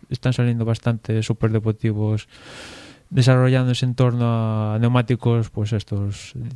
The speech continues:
los, los P cero, que son los nombres que Pirelli le ha puesto a los de Fórmula uno, pues son los de alta prestación, ¿no? Y aparte, pues, temas publicitarios, pues, no sé si este año, pero en años anteriores Pirelli ya le puso el nombre a, a varios grandes premios,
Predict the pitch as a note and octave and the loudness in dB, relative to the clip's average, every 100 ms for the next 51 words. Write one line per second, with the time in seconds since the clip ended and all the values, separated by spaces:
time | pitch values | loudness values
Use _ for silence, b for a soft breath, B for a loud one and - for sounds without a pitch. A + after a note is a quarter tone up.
0 | A#2 - A2 A2+ - - - B2 B2+ - | -8 -2 0 0 -4 -10 -6 0 2 0
1 | - - C3+ - D3+ C3+ B2+ B2 B2 B2 | 2 2 4 2 2 2 2 2 2 0
2 | B2 C3+ C3 B2+ C3 B2+ - C3 B2+ B2+ | 0 2 2 2 2 0 0 0 2 2
3 | B2 A#2+ - B2+ B2 B2 B2 B2 B2+ - | 0 0 2 2 2 2 0 2 0 2
4 | A#2+ B2 A#2+ - - - - - - A2+ | 2 2 2 -2 -10 -16 -18 -10 -4 0
5 | B2+ C3 C3+ C#3 C#3 C3 A2 G#2+ G#2 G#2 | 2 4 4 2 0 -2 -2 -2 -2 -4
6 | G2+ G#2 B B B B B B2+ A#2 A#2+ | -6 -8 B B B B B 2 2 4
7 | A#2 A2+ A#2 A2+ A2+ G#2+ - G#2 A2+ G#2 | 4 4 2 0 0 0 0 2 2 2
8 | G#2 G#2 A2 A2 B2+ B2 C3 C3 C3 C3 | 0 0 2 4 2 4 2 2 2 0
9 | B2 A#2 A2+ A#2+ B2 B2 A#2+ A#2+ B2+ B2 | 0 -2 -2 -4 -6 0 2 2 2 4
10 | B2 A2 C3 B2+ B2+ A2 A2 - B B | 2 2 2 2 0 -2 -4 -10 B B
11 | B B B B - C3+ C#3 D3+ C3 C3 | B B B B -8 0 2 4 4 4
12 | - C#3 D3 C#3 B2 A#2+ B2+ B2+ B2 A2+ | 4 2 2 2 2 2 2 2 0 2
13 | B2+ C3 - C3 B2+ B2+ B2 B2 A#2 A#2 | 2 2 2 2 4 2 2 2 2 2
14 | A2+ A2+ A2 A#2+ B2 B2 B2 A#2 A2+ A2+ | 0 0 2 2 4 4 2 2 2 4
15 | A2 A2 A2 G#2+ G#2 A2+ A2 G#2+ A#2 A#2 | 2 2 0 0 -2 -2 0 2 4 2
16 | A2+ A2+ A#2 - D3 D3 C#3+ D3 D3 D3 | 2 0 -2 0 2 2 2 0 0 0
17 | C#3+ | -2